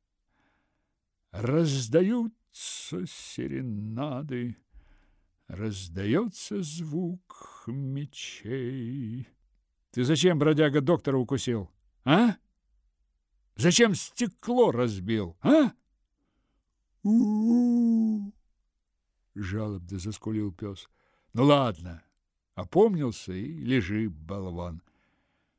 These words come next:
"Как это вам удалось, Филипп Филиппович, подманить такого нервного пса?" спросил приятный мужской голос, и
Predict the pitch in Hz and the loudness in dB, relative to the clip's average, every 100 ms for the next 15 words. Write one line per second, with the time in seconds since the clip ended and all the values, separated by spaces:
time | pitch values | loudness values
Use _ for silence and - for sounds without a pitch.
0 | _ _ _ _ _ _ 104 104 107 123 | _ _ _ _ _ _ -6 -4 -4 0
1 | 135 135 135 135 156 147 - - - 98 | 2 2 2 2 2 0 -2 -10 -6 -6
2 | 95 - 101 95 98 90 - - - 87 | -6 -6 -6 -4 -6 -6 -8 -10 -10 -6
3 | 92 92 160 - - 101 101 95 87 90 | -4 -2 -2 -4 -12 -10 -6 -6 -4 -4
4 | 95 104 101 85 95 92 92 - - 120 | 0 2 2 0 -6 -6 -8 -10 -4 -4
5 | - _ _ _ _ _ _ _ _ - | -4 _ _ _ _ _ _ _ _ -14
6 | 90 87 - 101 87 - 90 90 98 - | -10 -10 -6 -6 -6 -8 -4 -2 -4 -6
7 | 98 87 82 - - 90 82 101 156 151 | -10 -8 -10 -12 -12 -12 -8 -6 -6 -8
8 | - _ _ _ _ _ _ _ _ 98 | -14 _ _ _ _ _ _ _ _ -4
9 | 101 85 | -2 -4